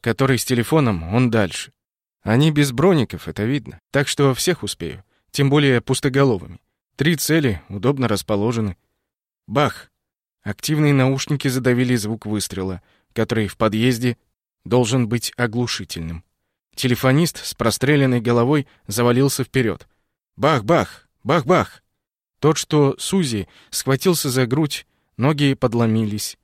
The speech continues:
Тот, что с пистолетом, молодой совсем, как я успел заметить, дёрнулся, увидел меня, даже попытался прицелиться. Бах-бах! Ещё двойка в грудь. Всё, упал.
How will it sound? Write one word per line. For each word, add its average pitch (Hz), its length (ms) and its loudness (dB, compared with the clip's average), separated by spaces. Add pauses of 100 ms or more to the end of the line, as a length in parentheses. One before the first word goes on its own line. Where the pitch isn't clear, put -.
(540)
Тот, 143 200 2
что - 220 0
с 139 100 -2
пистолетом, 143 600 0
молодой 107 440 2
совсем, 95 420 -6
как 95 200 -10
я 110 120 2
успел 113 280 -2
заметить, 101 600 -2
дёрнулся, 127 840 2
увидел 143 400 2
меня, 131 340 2
даже 135 260 0
попытался 135 520 0
прицелиться. 117 720 -4 (360)
Бах-бах! 120 600 0 (380)
Ещё 117 360 0
двойка 120 380 0
в 98 40 -4
грудь. 90 300 -12 (340)
Всё, 127 280 0 (200)
упал. 131 400 -2